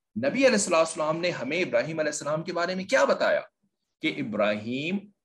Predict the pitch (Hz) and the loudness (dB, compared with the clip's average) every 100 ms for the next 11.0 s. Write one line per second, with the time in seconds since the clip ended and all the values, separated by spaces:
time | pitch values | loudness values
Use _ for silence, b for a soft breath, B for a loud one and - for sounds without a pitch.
0 | - - 151 220 294 277 220 170 151 127 | -14 -4 0 2 2 2 2 4 4 4
1 | 127 117 - _ _ _ _ _ _ _ | 0 -2 -6 _ _ _ _ _ _ _
2 | _ _ _ _ _ 120 117 131 160 190 | _ _ _ _ _ -2 2 2 2 0
3 | 190 156 175 185 190 160 202 269 269 208 | 0 0 2 0 -2 -2 2 2 2 -2
4 | 185 - _ _ _ _ _ _ _ _ | -4 -6 _ _ _ _ _ _ _ _
5 | _ _ _ _ _ _ 127 143 170 170 | _ _ _ _ _ _ 0 0 0 0
6 | 170 185 370 - - _ _ _ _ _ | 2 2 2 -4 -14 _ _ _ _ _
7 | - 160 170 139 139 170 269 285 254 165 | -10 -2 0 2 2 2 0 0 0 2
8 | 156 143 113 104 98 101 120 170 151 123 | 0 0 0 0 0 -2 -2 -2 -6 -4
9 | 117 123 147 226 277 - - - - 117 | 0 0 0 -2 -2 -4 -4 -2 -2 -2
10 | 98 117 202 151 120 117 123 151 233 247 | -2 -2 -2 -2 0 0 0 -2 -4 -4